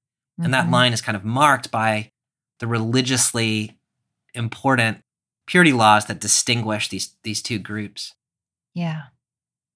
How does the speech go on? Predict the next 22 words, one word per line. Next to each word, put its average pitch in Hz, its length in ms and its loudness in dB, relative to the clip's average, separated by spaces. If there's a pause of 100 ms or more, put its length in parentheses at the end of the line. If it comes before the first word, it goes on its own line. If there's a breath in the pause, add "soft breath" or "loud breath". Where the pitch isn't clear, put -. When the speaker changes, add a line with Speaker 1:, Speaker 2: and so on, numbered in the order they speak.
(460)
Speaker 2:
Can - 100 -4
I 571 220 4
ask - 160 -6
you 330 60 4
a 320 40 2
question 302 360 2
even, 262 300 0 (120)
even 302 240 4
before 220 600 4
that 262 480 4 (720)
in 262 140 0
this 277 180 -2
section? 285 420 -2
Speaker 1:
Yeah. - 200 2 (920)
Speaker 2:
The 349 80 4
text - 420 0
doesn't 480 320 4
tell 370 240 6
us 403 220 8 (140)
anything 453 480 2
that 339 140 4
happened 180 920 2